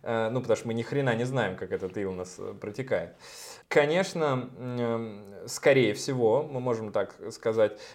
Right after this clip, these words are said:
это связано с тем, что для того, чтобы в долгую потом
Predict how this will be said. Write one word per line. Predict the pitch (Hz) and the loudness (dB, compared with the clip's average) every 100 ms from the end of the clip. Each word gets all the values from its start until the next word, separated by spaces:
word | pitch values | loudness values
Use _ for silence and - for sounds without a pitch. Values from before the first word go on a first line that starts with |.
| - | 0
это | 160 | 0
связано | - 151 160 156 135 127 127 | 6 6 6 2 -2 -2 -2
с | - | -2
тем, | - 165 175 | 0 0 -2
что | - 139 | -4 -2
для | 123 143 127 | 2 4 4
того, | 127 139 135 | 4 2 0
чтобы | - 131 127 123 117 110 - _ _ _ _ _ _ _ - | 0 -2 4 6 6 4 -10 _ _ _ _ _ _ _ -10
в | 120 120 | -8 0
долгую | 160 165 127 107 107 101 | 8 8 8 4 -2 0
потом | 104 - 101 95 - | 0 0 -4 -6 -16